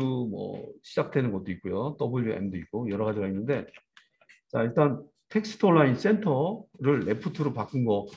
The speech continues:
제가 잠-, 잠깐 볼게요. 세이브한 다음에 좀 봐야지. 어이, 뭐 해-, 해결됐네, 뭐. 저는 패딩 바텀을 과감하게 삼 점 이오로 바꿔보겠습니다. 보겠습니다. 어,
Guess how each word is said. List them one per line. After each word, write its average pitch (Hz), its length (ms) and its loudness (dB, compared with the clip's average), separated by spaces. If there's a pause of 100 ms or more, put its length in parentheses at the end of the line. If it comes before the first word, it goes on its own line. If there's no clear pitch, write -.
(320)
제가 160 200 4
잠-, 151 320 -2
잠깐 156 260 4
볼게요. 135 560 2 (520)
세이브한 160 260 2
다음에 92 200 -4
좀 95 200 -12
봐야지. 98 540 -8 (1300)
어이, 190 400 4
뭐 151 160 -2
해-, 240 80 0 (260)
해결됐네, 208 580 -2
뭐. 110 300 -6 (760)
저는 110 440 -4 (300)
패딩 151 360 4
바텀을 90 480 -4
과감하게 95 720 -2 (1200)
삼 185 400 4
점 147 280 6
이오로 95 340 0
바꿔보겠습니다. - 800 -10 (580)
보겠습니다. - 380 -16 (680)
어, 151 420 8